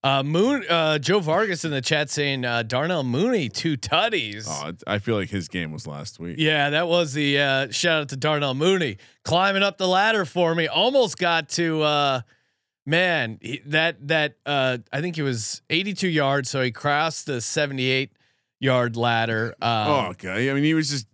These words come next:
Speaker 2: he was clearly the featured guy after
Speaker 1: Yeah.
Speaker 2: Kmet.
Speaker 1: That was great. Um, loved, uh, Darnell Mooney's game last week, but yes, I'm with you, Ryan. Might be a little skeptical, uh,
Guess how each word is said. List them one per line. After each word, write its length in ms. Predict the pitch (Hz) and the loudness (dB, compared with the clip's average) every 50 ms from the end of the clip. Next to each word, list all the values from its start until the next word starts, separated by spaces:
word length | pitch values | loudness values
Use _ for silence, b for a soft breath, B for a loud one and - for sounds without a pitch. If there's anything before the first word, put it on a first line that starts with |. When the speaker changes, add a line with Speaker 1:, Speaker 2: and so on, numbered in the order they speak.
| _ _ _ _ | _ _ _ _
Speaker 2:
he 100 | - 160 | 0 0
was 160 | 160 160 151 | 0 0 0
clearly 320 | - - 151 160 170 165 156 | -2 -2 0 0 2 2 0
the 100 | 127 123 | 0 -2
featured 440 | 98 - 135 131 113 - 113 92 80 | -2 -2 -2 -2 -2 -2 -6 -4 -2
guy 260 | 95 101 117 127 107 | 0 0 0 0 -2
after 280 | 92 87 90 - - 82 78 127 | -4 -6 -8 -10 -12 -12 -6 -2
Speaker 1:
Yeah. 220 | 127 160 196 180 | 0 0 0 0
Speaker 2:
Kmet. 120 | 113 92 - - _ _ _ _ _ _ | -2 -4 -8 -12 _ _ _ _ _ _
Speaker 1:
That 140 | 117 139 151 | -2 0 0
was 160 | 151 156 143 123 | 2 0 -2 -2
great. 320 | 117 127 143 151 123 - _ _ _ - | -2 -2 -2 -2 -2 -4 _ _ _ -4
Um, 540 | 131 131 127 127 123 123 120 120 113 92 - - - - _ - | 0 0 2 2 0 -2 -4 -6 -10 -12 -16 -20 -20 -20 _ -8
loved, 400 | 135 139 147 151 147 135 123 131 | -4 0 0 0 0 0 -2 -2
uh, 220 | 127 120 120 117 | 0 0 0 -2
Darnell 380 | 110 110 123 120 120 117 110 104 | -2 -4 -4 -2 -2 -2 -2 -2
Mooney's 280 | 104 107 104 104 98 | -4 -4 -6 -6 -6
game 180 | - 104 104 104 | -6 -6 -6 -4
last 180 | 107 98 98 - | -4 -6 -6 -6
week, 120 | 98 95 - | -10 -6 -4
but 100 | 127 135 | 0 0
yes, 240 | 143 143 131 - | 0 0 0 -2
I'm 100 | 151 151 | -4 -4
with 160 | 160 156 139 127 | -2 -4 -4 -4
you, 80 | 127 117 | -4 -2
Ryan. 260 | 120 117 113 113 127 | -2 -2 -4 -4 -2
Might 180 | 139 151 151 | -2 -2 -2
be 80 | - 135 | -2 -4
a 60 | 123 | -6
little 180 | 120 123 120 110 | -4 -2 -4 -4
skeptical, 600 | 107 - - 117 101 - 104 101 - 104 98 104 b b b b b b b b b _ - | -4 -4 -4 -6 -6 -6 -8 -6 -6 -4 -4 -6 b b b b b b b b b _ -4
uh, 420 | 139 147 139 131 131 127 131 120 | 0 0 2 2 2 0 -2 -4